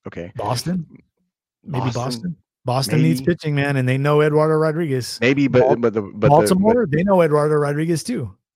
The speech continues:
Speaker 1: But reports are saying that Boston wants to wait on Yoshinobu, so maybe,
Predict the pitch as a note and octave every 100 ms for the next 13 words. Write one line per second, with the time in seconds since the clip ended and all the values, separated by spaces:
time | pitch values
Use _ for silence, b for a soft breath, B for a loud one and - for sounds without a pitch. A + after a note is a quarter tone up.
0 | _ - B2+ B2 A2+ B2+ B2 A#2+ A2 G#2+
1 | G2+ G2 F#2 G2 G2 G2 A#2 G#2+ G2+ A2
2 | G#2+ G#2+ A2 A2 G#2+ - - A2 A#2 B2
3 | - - - _ - G#2+ G2 _ _ _
4 | _ _ - G2+ G#2+ G#2